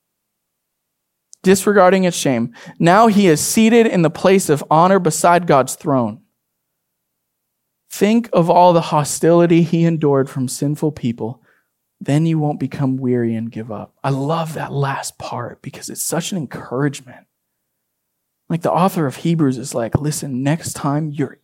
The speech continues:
in it, and you feel like the world is against you and you feel just weary and tired, here's what I want you to do. I want you to remember that Jesus was there too.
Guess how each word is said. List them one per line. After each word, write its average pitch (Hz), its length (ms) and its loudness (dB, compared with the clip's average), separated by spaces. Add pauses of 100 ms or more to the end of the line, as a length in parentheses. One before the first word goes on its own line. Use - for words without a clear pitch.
in 127 180 -6
it, 165 180 -4
and - 1900 -20
you - 0 -
feel 156 380 2
like 147 180 2
the 127 100 -4
world 131 520 -4
is 120 100 -8
against 131 460 -6
you 175 80 -8
and 151 100 -14
you - 60 -16
feel - 280 -6
just 135 220 -14
weary 135 600 -4
and 120 180 -8
tired, 180 480 -6 (320)
here's 170 260 0
what 175 80 2
I 160 60 2
want 143 320 -2
you 156 80 -4
to 131 40 -4
do. 135 160 -4
I 117 80 -10
want 135 240 -4
you 147 60 -6
to 139 60 -2
remember 131 640 -4 (100)
that 127 160 -14
Jesus 165 500 -6
was 127 140 -8
there 123 180 -6
too. 147 520 -6